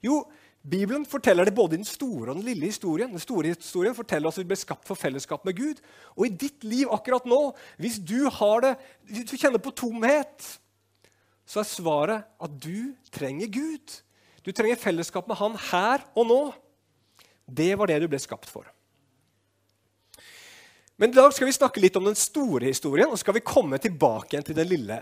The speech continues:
altså en, en liten del av den historien som er aktuell for våre liv. Og Bibelens historie, den svarer veldig tydelig på hvor er det vi mennesker kommer fra. Og det står, som vi leste i det første verset i Bibelen,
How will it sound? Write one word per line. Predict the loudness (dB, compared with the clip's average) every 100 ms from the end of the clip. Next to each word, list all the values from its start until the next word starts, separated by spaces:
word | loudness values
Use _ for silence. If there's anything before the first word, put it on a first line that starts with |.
| -6
altså | -2
en, | -2 -2
en | -2 0
liten | 0 -2 -4 0
del | 0
av | 0 -4
den | -6
historien | -8 -4 -4
som | -2
er | -6
aktuell | -6 -8 -8 -6
for | -6
våre | -6 -6
liv. | -10 -16 _ _ _ _ -20 -20 -20 _
Og | -2 2
Bibelens | 4 2 0
historie, | -4 -2 0 4 4
den | 4 0
svarer | -4 2 4 4 2 2
veldig | 2 2 0
tydelig | -2 -2 -2
på | -4
hvor | -2 -4 -4
er | -8 -6 -6 -4
det | -4 -4
vi | -6
mennesker | -6 -8 -12 -10 -12 -12 -6
kommer | -6 -6
fra. | -14 -16 -18 _ _ _ _ _ _ _ _ _ _ -20 _ _ _ _ _ _ _ -6
Og | -2
det | -2
står, | 0 2 2 0 _ _ _ _
som | -8 -2
vi | 2
leste | 0 -2 -8 -10
i |
det | -12
første | -6 -4 -4 0 2
verset | 2 2 0
i | 2
Bibelen, | 2 2 -2